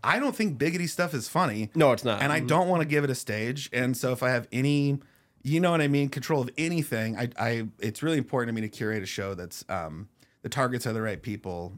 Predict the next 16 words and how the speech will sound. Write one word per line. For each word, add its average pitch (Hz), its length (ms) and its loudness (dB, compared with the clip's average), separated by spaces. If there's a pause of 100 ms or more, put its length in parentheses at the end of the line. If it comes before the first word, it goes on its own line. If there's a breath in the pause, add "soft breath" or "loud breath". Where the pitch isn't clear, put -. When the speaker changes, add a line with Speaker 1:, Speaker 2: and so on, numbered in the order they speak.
Speaker 1:
It's, - 340 -12
it's, - 260 -10 (380 soft breath)
it's - 180 -12
fun, 147 580 4
it's - 160 -10
light, 127 420 0
it's 117 140 -8
kind-hearted, 110 560 -2
and 101 160 -6
it, 113 160 -8
it, 117 140 -8
we're 123 120 0
not 120 160 -2
attacking 104 600 -4
people 127 320 -4
groups. 95 500 -10